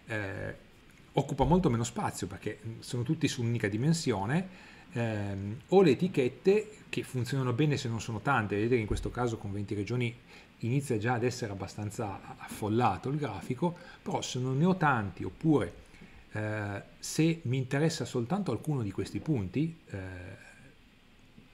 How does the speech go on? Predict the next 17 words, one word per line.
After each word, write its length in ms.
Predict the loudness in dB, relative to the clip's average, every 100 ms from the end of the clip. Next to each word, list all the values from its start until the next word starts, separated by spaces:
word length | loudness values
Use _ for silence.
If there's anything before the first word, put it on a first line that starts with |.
| -10
immaginiamo 340 | -4 0 2
di 100 | 4
avere 760 | 4 4 4 2 2 -2 -4 -6
una 100 | -8
serie 200 | -2 2
di 100 | 2
paesi 600 | 0 2 6 6 4 2
europei, 600 | 2 2 0 0 0 0 -4 -12 -18
a 80 | -8
me 120 | -2
interessa 380 | 0 0 -4 -4
sapere, 540 | -8 -2 2 4 2 -4 -12 -20 -14
eh, 80 | -8
l'Italia 440 | -2 2 2 2
dove 160 | 0 2
è 40 |
messa 520 | 2 0 -2 0 0